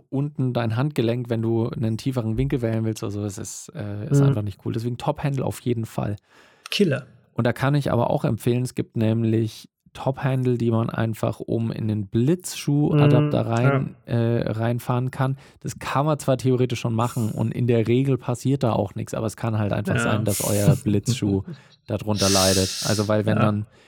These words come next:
Speaker 1: vor allem noch größeres Gewicht dran hängt, vielleicht schwerere Linse, schwerere Kamera und dann wollt ihr auf dieses kleine Stück Metall, wollt ihr euch dann verlassen, dass diese teure
Speaker 2: Ja.
Speaker 1: Kamera gehalten wird von irgendwie so einem billigen
Speaker 2: <laughs>
Speaker 1: China-Top-Handle
Speaker 2: Mhm.
Speaker 1: oder so. Von daher,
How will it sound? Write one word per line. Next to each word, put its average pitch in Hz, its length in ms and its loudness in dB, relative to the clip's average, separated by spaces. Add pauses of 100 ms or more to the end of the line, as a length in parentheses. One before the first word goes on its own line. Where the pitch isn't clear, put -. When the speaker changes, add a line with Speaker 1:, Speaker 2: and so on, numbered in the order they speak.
(140)
Speaker 1:
vor - 180 -4
allem 117 160 0
noch 117 180 -2
größeres 131 480 0
Gewicht 123 280 -2
dran 120 160 0
hängt, 117 180 0
vielleicht 110 180 -2
schwerere 107 460 -2
Linse, 127 460 0
schwerere 107 500 -2
Kamera 110 580 0 (460)
und 113 160 -2
dann 113 160 0
wollt 120 140 2
ihr 120 80 2
auf 117 80 -4
dieses 120 280 -4
kleine 131 360 -2
Stück - 240 -2
Metall, 131 680 -2
wollt 120 220 2
ihr 123 80 2
euch 120 120 0
dann 120 140 0
verlassen, 120 500 0
dass 113 120 0
diese 117 280 -2
teure 139 260 4
Speaker 2:
Ja. 117 40 2
Speaker 1:
Kamera 123 360 0
gehalten 113 440 -2
wird 123 200 0
von - 180 -2
irgendwie 120 280 -2
so 117 120 -2
einem 117 320 0 (360)
billigen 120 280 2
Speaker 2:
<laughs> 120 240 0
Speaker 1:
China-Top-Handle 127 920 4
Speaker 2:
Mhm. 127 60 0
Speaker 1:
oder 110 180 2
so. 117 160 2 (240)
Von 110 120 -4
daher, 107 380 2